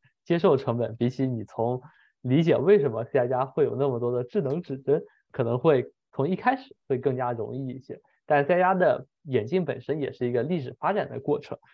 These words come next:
你从学习 system design 角度来说，可以让你学到怎么在这个保持历史兼容性的情况下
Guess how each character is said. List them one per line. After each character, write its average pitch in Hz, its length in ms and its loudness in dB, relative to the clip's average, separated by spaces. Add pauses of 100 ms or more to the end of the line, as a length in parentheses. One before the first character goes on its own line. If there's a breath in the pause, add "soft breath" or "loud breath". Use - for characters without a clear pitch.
你 127 120 -2
从 123 240 2
学 139 160 2
习 135 120 2
system 202 400 -4
design 135 320 -4
角 - 160 -4
度 - 80 -12
来 120 140 -4
说， 120 240 -8 (220)
可 - 120 -4
以 131 40 6
让 131 200 4
你 110 120 -2
学 110 160 -2
到 113 200 0
怎 113 160 -6
么 110 140 -8
在 113 340 0 (220)
这 127 140 0
个 110 140 2
保 120 260 2
持 139 180 2
历 196 160 4
史 127 160 -4
兼 147 160 0
容 156 160 0
性 240 140 -8
的 180 100 0
情 117 220 -10
况 117 180 -4
下 - 160 -10